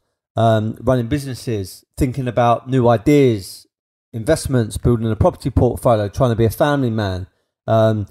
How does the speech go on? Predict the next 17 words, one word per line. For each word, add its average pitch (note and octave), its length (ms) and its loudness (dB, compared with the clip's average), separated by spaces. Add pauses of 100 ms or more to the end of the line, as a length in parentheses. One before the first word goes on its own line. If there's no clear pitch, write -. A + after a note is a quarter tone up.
(240)
trying C#3+ 160 0
to A#2 160 0
tweak C#3+ 280 0
my A#2 120 -2
diet D3 320 4
every A2+ 200 0
so A2 220 0
often, G2 560 0
uh, A2 240 2
trying C3 220 0
to G#2 200 2 (180)
look E3 280 2
at C3+ 80 -4
nutrition, A#2 540 -12
look D3+ 220 -4
at, A#2+ 300 0 (240)
um, G#2+ 320 -4